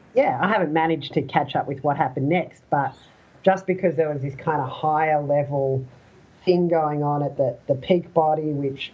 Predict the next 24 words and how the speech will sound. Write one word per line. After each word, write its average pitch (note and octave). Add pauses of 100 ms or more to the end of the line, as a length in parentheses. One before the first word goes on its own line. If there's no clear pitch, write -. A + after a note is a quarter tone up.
you D3+
know, B2+ (640)
there F3+
are F#3+ (100)
some D3+ (180)
good, D#3
smart D3
people C3+
making C3+
decisions D3
around B2+
that B2
sort B2+
of B2
stuff. B2
But B2
again, C#3+
it's B2+
not C#3
enough B2+
because B2
we B2+
need C3
the, A#2+